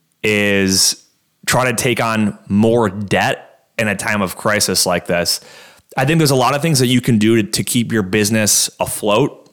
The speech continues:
before you have to just rely on pulling money in. 'Cause here's the deal. If you're a trucking company and you're still operating at full capacity,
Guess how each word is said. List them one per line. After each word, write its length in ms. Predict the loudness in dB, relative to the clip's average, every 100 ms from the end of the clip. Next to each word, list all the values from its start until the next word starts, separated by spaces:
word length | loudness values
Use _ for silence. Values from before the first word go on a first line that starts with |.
| _ -2
before 420 | -2 0 0 2
you 120 | 2
have 180 | 0 -2
to 100 | -2
just 180 | -2 -2
rely 440 | 0 0 0 0
on 380 | -2 -2 -4 -4
pulling 360 | -4 0 0
money 260 | 0 0 -2
in. 80 | -2
'Cause 140 | -2
here's 160 | 0 0
the 100 | 0
deal. 200 | 2 0
If 100 | 0
you're 140 | 0
a 40 | 0
trucking 340 | -2 0 0
company 380 | 0 0 0 0 -6 -8 0
and 100 | 2
you're 100 | 2
still 240 | 0 0
operating 600 | 0 -2 0 0 0 0
at 180 | -2 -2
full 140 | -4
capacity, 600 | -4 -4 -2 0 0 0